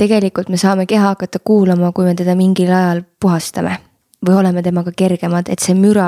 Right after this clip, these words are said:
on ju, liha on ka nii raske siidida, et me selle müra keskel võib-olla ei tunne ära, raskesti seeditavat asja keskel ei tunne ära, mida, mis on see järgmine isu või asi, aga et näiteks olleski taimetoitlane, minul ka ta väga palju arendas intuitsiooni, sest keha oli kogu aeg lihtsalt nii palju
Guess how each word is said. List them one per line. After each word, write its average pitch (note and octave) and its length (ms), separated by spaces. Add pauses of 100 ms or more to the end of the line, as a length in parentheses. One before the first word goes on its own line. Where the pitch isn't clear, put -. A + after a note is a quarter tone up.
(140)
on F3 100
ju, F3 100 (380)
liha G3+ 200 (120)
on F3+ 140
ka F#3 100
nii G3+ 160
raske G#3 320
siidida, F#3+ 540
et - 80 (100)
me F#3+ 160
selle G3 160
müra G#3+ 240
keskel G3 320
võib-olla F#3+ 240
ei F#3 80
tunne G#3+ 400
ära, F#3 300 (100)
raskesti F#3+ 400
seeditavat F3+ 480
asja - 160
keskel F#3+ 300
ei F3+ 80
tunne G#3 180
ära, F#3+ 220 (420)
mida, G3 240
mis - 220
on F#3 100
see F3 80
järgmine F3+ 380
isu F#3 180
või F3 160
asi, F3+ 240
aga E3+ 220 (500)
et - 160
näiteks F3+ 400
olleski F#3 320
taimetoitlane, F#3 560
minul G3+ 240
ka G3 220 (100)
ta F3+ 80
väga F3+ 240
palju F3+ 380 (180)
arendas F3 480
intuitsiooni, F3 640
sest - 80
keha G3+ 240
oli E3+ 80
kogu E3+ 220
aeg E3 100
lihtsalt - 240
nii F#3+ 160
palju E3 240